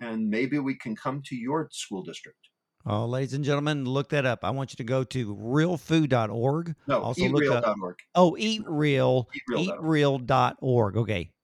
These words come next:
Speaker 2: eat real dot org, and also go to robert lustig dot com. Buy the book Metabolical. Check out the, his other works. They're phenomenal. You will be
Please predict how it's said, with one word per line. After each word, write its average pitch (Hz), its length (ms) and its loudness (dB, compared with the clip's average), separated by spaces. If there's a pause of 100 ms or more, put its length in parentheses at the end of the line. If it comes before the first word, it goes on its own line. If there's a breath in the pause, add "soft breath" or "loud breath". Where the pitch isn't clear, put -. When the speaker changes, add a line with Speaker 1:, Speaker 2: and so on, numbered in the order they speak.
Speaker 2:
eat 147 340 -6
real 131 320 2
dot 131 260 2
org, 117 360 -2
and 127 120 -6
also 120 240 -4
go 120 180 0
to 117 200 -4
robert 110 380 -2
lustig 110 540 -6 (180)
dot 110 320 -2 (340)
com. 131 420 0 (320 soft breath)
Buy 131 460 0
the 160 100 2
book 151 220 2
Metabolical. 139 840 0 (100)
Check 143 320 -8
out 139 160 -2
the, 139 280 0
his 135 300 4
other 143 300 4
works. 127 400 2
They're 131 180 -4
phenomenal. 147 1160 0 (280 soft breath)
You 143 200 0
will 160 100 4
be 131 300 0